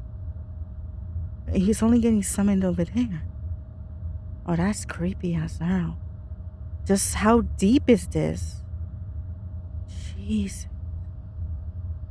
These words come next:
Okay, so I should be going to the right s-, I need to go.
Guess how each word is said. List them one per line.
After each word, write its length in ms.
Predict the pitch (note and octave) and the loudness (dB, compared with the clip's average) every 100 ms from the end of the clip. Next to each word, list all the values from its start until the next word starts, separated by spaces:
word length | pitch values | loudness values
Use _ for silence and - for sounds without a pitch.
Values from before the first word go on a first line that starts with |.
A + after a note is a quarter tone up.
| - - - | -10 -2 6
Okay, 240 | A3+ G#3 | 6 6
so 160 | G3 A3+ | 6 8
I 140 | G3+ | 8
should 280 | G3+ - B3 | 8 4 4
be 120 | C4+ | 4
going 360 | A3 A3+ A3+ G#3+ - | 4 6 6 4 0
to 640 | G#3 G#3 G#3 G3+ G3+ G3+ G3 | 2 4 4 4 4 2 2
the 80 | |
right 320 | F3+ F3+ F#3+ - | 0 2 2 2
s-, 440 | - - - - - - - - - - - - - - F#3+ | 0 2 0 -2 -6 -6 -8 -6 -6 -6 -8 -8 -6 2 8
I 60 | |
need 140 | A#3 C4 | 8 8
to 100 | A3+ | 6
go. 280 | A3+ A3+ | 6 4